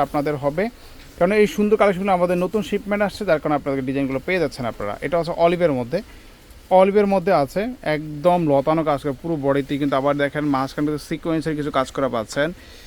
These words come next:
নিচের পার্টটা কিন্তু খুবই সুন্দর, মাত্র চার হাজার টাকা পড়বে।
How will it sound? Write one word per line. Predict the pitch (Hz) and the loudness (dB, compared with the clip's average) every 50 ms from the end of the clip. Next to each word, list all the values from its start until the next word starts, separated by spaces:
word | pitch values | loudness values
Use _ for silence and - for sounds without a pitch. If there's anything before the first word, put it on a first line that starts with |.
| - - - - - 151 | -20 -20 -14 -6 -4 -4
নিচের | 139 - 139 - | -4 -2 -4 -4
পার্টটা | 143 - 151 147 - - 160 | -2 0 0 0 0 0 -2
কিন্তু | 151 151 156 151 - | -2 -2 -4 -4 -6
খুবই | - 156 147 156 156 | -6 -4 -4 -4 -4
সুন্দর, | - - - 170 113 117 120 | -4 -6 -6 -6 -6 -4 -2
মাত্র | 135 151 160 156 - - 202 175 - | 0 0 0 -2 -2 -2 -2 -2 -2
চার | - 196 175 175 165 | 0 2 2 2 2
হাজার | 170 175 160 160 - - | 0 -2 -2 -4 -4 -4
টাকা | 143 120 131 117 120 | -6 -4 -6 -6 -6
পড়বে। | 113 107 98 110 | -8 -8 -8 -10